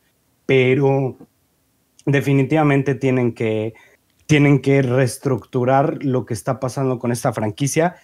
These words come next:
Creo yo, por la situación actual, ya tengo aquí los números, están en casi veintidós millones de dólares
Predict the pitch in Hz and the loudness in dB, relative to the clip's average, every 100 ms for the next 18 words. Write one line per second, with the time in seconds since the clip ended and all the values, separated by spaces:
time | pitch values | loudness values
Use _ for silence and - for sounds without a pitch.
0 | _ - 151 147 151 147 147 135 120 131 | _ -2 2 4 2 0 0 -2 -2 -4
1 | 123 113 147 139 131 139 143 139 131 127 | -6 -4 -2 -2 -2 0 0 2 2 2
2 | 135 127 - 131 117 - 139 135 147 - | 2 2 0 0 0 0 0 0 -4 -12
3 | - - 123 147 160 165 135 123 160 180 | -14 -6 -2 0 0 0 -2 -2 -4 -2
4 | 151 127 123 143 131 190 233 - 190 175 | 0 0 0 -2 -2 0 -2 -2 0 2
5 | 180 170 135 120 139 143 165 - | 2 2 0 0 2 2 0 -4